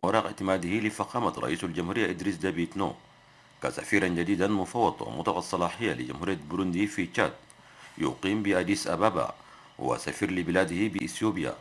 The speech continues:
كان سابقاً سفير لبلاده بفرنسا ومبعوث دبلوماسي بجمهورية جنوب أفريقيا. وعلى هامش اللقاء، تباحث مع رئيس الجمهورية التعاون والتبادل بين تشاد وبوروندي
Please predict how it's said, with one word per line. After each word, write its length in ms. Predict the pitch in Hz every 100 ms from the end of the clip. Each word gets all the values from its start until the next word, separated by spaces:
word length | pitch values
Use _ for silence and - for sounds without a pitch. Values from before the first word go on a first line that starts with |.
| - - - -
كان 240 | 131 78
سابقاً 500 | - 92 92 92 104
سفير 400 | 107 101 92 117
لبلاده 600 | 64 67 90 90 85 98
بفرنسا 760 | 117 95 - 104 107 - - - -
ومبعوث 480 | 80 65 73 110 92
دبلوماسي 640 | 92 92 95 92 - 117
بجمهورية 500 | 107 92 98 92 101
جنوب 360 | 82 90 98 87
أفريقيا. 540 | 80 - 104 82 64 - - - - - - - - - - -
وعلى 240 | 95 98 92
هامش 260 | 139 131
اللقاء، 360 | 110 98 - 113
تباحث 500 | 113 107 135 110 -
مع 100 | 62
رئيس 260 | 67 87 95
الجمهورية 600 | 82 85 101 92 101 90
التعاون 480 | - 98 101 120
والتبادل 520 | 69 60 - 87 85 92
بين 340 | 90 90 87
تشاد 260 | - 107 104
وبوروندي 580 | 92 80 85 87 98